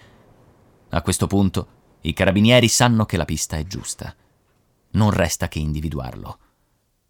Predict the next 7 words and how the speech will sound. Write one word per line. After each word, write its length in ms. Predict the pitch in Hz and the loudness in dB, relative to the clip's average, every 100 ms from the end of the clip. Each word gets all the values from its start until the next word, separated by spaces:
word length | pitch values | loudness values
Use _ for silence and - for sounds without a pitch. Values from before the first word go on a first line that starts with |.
| _ _ _ | _ _ _
Intorno 400 | 98 95 147 151 | -2 2 4 6
alla 160 | 127 | 4
clinica 400 | - 107 95 92 | 2 2 2 0
ci 140 | 98 107 | -2 -2
sono 220 | - 107 | 0 0
centocinquanta 840 | - 127 123 - 101 - 110 104 | 0 0 0 -2 -2 -2 -2 -2
agenti. 540 | 95 82 58 58 - | -4 -4 -8 -12 -16